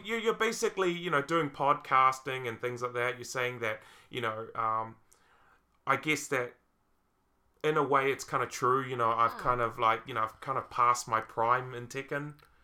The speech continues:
Speaker 1: You know, I can't really
Speaker 2: Mm.
Speaker 1: be at the top anymore,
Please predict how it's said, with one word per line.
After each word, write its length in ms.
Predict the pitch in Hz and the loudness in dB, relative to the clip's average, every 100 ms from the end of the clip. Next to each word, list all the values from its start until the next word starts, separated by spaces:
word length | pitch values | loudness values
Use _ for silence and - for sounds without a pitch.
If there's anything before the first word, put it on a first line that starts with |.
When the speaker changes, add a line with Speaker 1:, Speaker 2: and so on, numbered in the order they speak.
| _ _ _ _ | _ _ _ _
Speaker 1:
You 100 | - 110 | -10 -4
know, 260 | 104 107 - | -2 -2 -4
I 80 | 113 | -8
can't 320 | - 151 135 | 0 2 2
really 240 | 123 123 | 2 -2
Speaker 2:
Mm. 80 | 117 | -4
Speaker 1:
be 320 | 123 120 120 - | -6 -6 -6 -4
at 220 | 117 - | -4 -4
the 60 | 120 | -10
top 400 | - 143 135 127 | -2 0 0 -2
anymore, 540 | 110 104 95 127 147 | -6 -6 -6 -6 -8